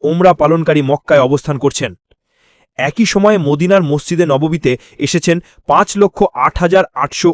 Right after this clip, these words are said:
ঊনআশি জন মুসল্লি। এর মধ্যে তিন লক্ষ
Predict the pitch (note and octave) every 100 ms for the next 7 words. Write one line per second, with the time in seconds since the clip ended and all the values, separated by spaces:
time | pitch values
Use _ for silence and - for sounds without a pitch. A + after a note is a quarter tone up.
0 | - E3+ F3 - D#3+ D#3 D3 D3+ B2 F#2+
1 | - _ _ _ D3+ G3+ G#3 F3+ F#3+ G3+
2 | A3+ A3 G#3+